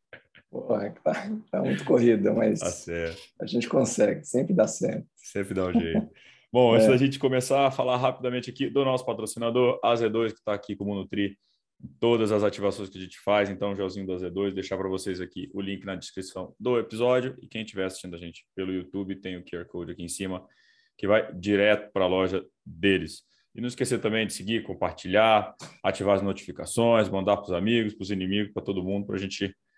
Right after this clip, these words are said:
Speaker 2: bombar aí o podcast. <laughs>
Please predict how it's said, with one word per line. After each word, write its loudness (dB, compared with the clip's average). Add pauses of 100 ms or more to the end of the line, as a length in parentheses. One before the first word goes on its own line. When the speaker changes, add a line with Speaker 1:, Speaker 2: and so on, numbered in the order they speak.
(220)
Speaker 2:
bombar 6
aí 6
o -2
podcast. 0
<laughs> -2